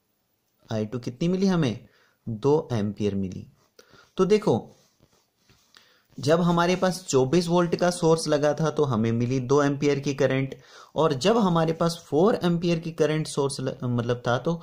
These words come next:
तब हमें कितनी मिली करंट? दो एम्पियर की करंट मिली।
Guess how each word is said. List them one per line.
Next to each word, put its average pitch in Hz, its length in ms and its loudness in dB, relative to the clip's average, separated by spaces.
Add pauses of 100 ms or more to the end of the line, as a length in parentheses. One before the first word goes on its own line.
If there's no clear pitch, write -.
(380)
तब 160 120 4
हमें 147 280 0
कितनी 165 300 -2
मिली 190 200 2
करंट? 185 380 0 (300)
दो 196 220 4
एम्पियर 151 320 2
की 131 140 -4
करंट 110 360 0
मिली। 98 260 -4